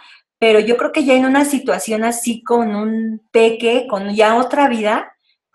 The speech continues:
pues sí, sí admiro en este, en este caso la, la decisión de tu mami. A lo mejor sí me voy a escuchar como muy cruel,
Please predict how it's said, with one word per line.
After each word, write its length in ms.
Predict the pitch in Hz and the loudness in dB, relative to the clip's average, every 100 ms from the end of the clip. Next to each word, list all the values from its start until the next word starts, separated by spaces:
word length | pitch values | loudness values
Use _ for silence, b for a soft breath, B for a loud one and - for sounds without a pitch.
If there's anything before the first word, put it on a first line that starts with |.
| - | -4
pues 340 | 208 190 - | -2 -2 -6
sí, 720 | 214 214 233 240 247 285 - _ _ | -6 -4 -4 -2 -4 -6 -12 _ _
sí 520 | - - 226 233 240 | -14 -6 -2 0 2
admiro 520 | 254 - 247 277 311 | 2 4 4 4 4
en 120 | 302 | 4
este, 300 | 254 254 254 | 2 4 4
en 100 | 226 | 4
este 240 | 220 220 254 | 0 -2 0
caso 320 | 233 226 262 | 2 2 0
la, 180 | 262 202 | 2 2
la 80 | 190 | 0
decisión 420 | 185 190 190 208 | -4 -8 -8 -6
de 80 | 220 | -6
tu 140 | 220 | -8
mami. 420 | 202 196 202 320 _ _ _ | -4 -4 -4 -8 _ _ _
A 80 | 190 | -4
lo 100 | - | -2
mejor 240 | - 214 | 0 0
sí 80 | 214 | 0
me 120 | 220 | 0
voy 140 | 208 202 | 0 0
a 20 | |
escuchar 420 | 208 214 - 190 | -2 -8 -6 -6
como 260 | - 208 202 | -4 -4 -4
muy 260 | 196 214 214 | -2 -4 -4
cruel, 360 | 196 196 381 | -2 0 0